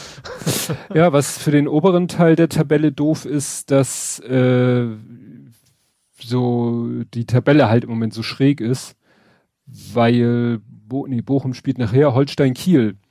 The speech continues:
Speaker 1: Mhm.
Speaker 2: hinkt ja ein Spiel hinterher.
Speaker 1: Mhm. Stimmt, das fand ich aber auch komisch, dass der H S V nicht in Quarantäne musste, ne? Weil
Speaker 2: Ja, der
Speaker 1: der,
Speaker 2: eine Spieler,
Speaker 1: der
Speaker 2: ja.
Speaker 1: Top-Stürmer ist ja, ist, ist ja positiv getestet worden.
Speaker 2: Ja,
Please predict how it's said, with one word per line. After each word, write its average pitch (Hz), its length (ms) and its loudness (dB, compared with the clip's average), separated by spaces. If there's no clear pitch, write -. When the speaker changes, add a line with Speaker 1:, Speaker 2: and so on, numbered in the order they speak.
Speaker 1:
Mhm. 117 220 -20
Speaker 2:
hinkt 127 360 0
ja 110 360 4
ein 113 220 -4
Spiel 110 320 -4
hinterher. 104 500 -4
Speaker 1:
Mhm. 123 280 -16
Stimmt, 196 200 -4
das 147 80 0
fand 180 160 2
ich 147 60 2
aber 143 100 2
auch 165 140 0
komisch, 120 260 -8
dass 113 120 -8
der 135 140 -2
H 131 80 2
S 127 100 -4
V 147 180 -2
nicht 131 120 -6
in 120 60 -12
Quarantäne 131 480 -4
musste, 101 380 -12
ne? 151 180 -8
Weil 160 180 2
Speaker 2:
Ja, 185 120 6
der 110 140 -2
Speaker 1:
der, 127 200 6
Speaker 2:
eine 120 180 2
Spieler, 143 420 2
Speaker 1:
der 120 80 4
Speaker 2:
ja. 143 80 6
Speaker 1:
Top-Stürmer 190 580 -4
ist - 180 -16
ja, 175 200 -4
ist, - 240 -16
ist - 220 -20
ja 120 300 -10
positiv 117 400 -20
getestet 107 460 -20
worden. 107 280 -20
Speaker 2:
Ja, 143 140 0